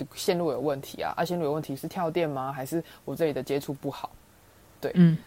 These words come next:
Speaker 1: 然后后来他就觉得，诶，怎么都检查完了，还是找不出原因，那你的灯就是不亮。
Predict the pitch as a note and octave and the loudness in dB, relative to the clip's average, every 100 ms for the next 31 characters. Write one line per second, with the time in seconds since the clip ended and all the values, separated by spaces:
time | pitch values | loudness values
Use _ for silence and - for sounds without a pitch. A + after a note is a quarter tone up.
0 | - D3+ D#3 D#3+ F#3 C#3+ D#3 G3 F#3+ D#3+ | -4 0 0 4 4 4 2 0 2 2
1 | D#3 - D4+ - F3 D#3+ F#3 G3 C#3 C#3+ | 2 0 -2 -2 -2 2 2 2 0 -2
2 | C3+ C3+ C3+ C#3 D#3+ C#3+ D3 D#3 D3 C#3 | -4 -4 -6 -4 -2 -2 -2 -2 -2 -2
3 | B2+ C#3+ F3 C#3 A2+ C3+ C3 C#3 C#3+ C3 | -4 -4 -2 -2 -4 -4 -4 -6 -6 -6
4 | A2+ B2+ | -4 -4